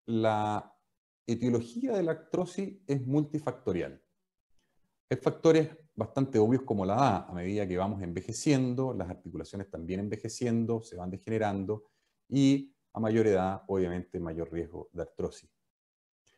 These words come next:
Los pacientes de sexo femenino tienen también un poco más de artrosis que los pacientes de sexo masculino. En las articulaciones de carga, la obesidad también es un factor de riesgo, porque es lógico, una cadera, una rodilla que está sobre-,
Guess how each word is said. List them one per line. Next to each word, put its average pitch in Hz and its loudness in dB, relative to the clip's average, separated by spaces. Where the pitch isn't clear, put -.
Los 104 -2
pacientes 123 0
de 117 4
sexo 117 -4
femenino 113 0
tienen 107 -2
también 95 -4
un 92 -14
poco 107 -2
más 101 -2
de 104 -6
artrosis 95 -10
que - -10
los 87 -4
pacientes 92 -8
de - -12
sexo - -8
masculino. 87 -2
En 117 2
las 120 4
articulaciones 123 0
de 135 2
carga, 120 2
la 95 0
obesidad 139 2
también 110 0
es 113 -2
un 117 -6
factor 117 -6
de 117 -2
riesgo, 104 0
porque - 0
es 190 2
lógico, - 4
una 120 2
cadera, 117 6
una 120 0
rodilla 110 2
que 113 -2
está 110 -6
sobre-, 104 -6